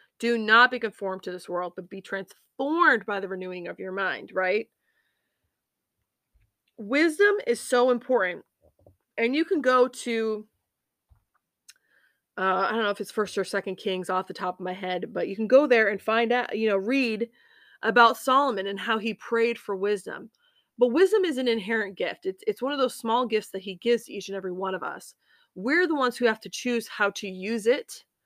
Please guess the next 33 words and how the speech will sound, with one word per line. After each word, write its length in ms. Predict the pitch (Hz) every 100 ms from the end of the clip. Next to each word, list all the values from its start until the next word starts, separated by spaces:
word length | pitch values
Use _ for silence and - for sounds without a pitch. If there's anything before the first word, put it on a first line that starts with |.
| _ _ _ _
Now, 300 | 226 240 220
are 120 | 220 240
we 120 | 269
gonna 140 | 277
be 100 | 247
as 120 | 233
wise 320 | 190 202 214 208
as 140 | 196
Solomon? 560 | 202 196 226 247 262 269 _ _ _ _ _ _ _ _ -
Probably 520 | - 254 254 233 233
not. 440 | 214 214 160 - _ _ _ _ -
But 80 |
let's 240 | 247 262 -
be 120 | 233
fair. 560 | - - 359 220 175 - _ _
What 240 | 233 320
happened 380 | 262 302 294 262
with 100 | 247
Solomon? 460 | - 339 269 180 196
He 180 | 269
wasn't, 460 | 285 311 359 370 -
he 160 | - 269
didn't 220 | 370 -
choose 420 | - 349 370 277
to 120 | - 240
use 140 | 277
that 180 | 220 196
wisdom 240 | 240 262
that 100 | 214
God 260 | 208 208 202
gifted 300 | 208 233 254
him 180 | 294 294
with 200 | 339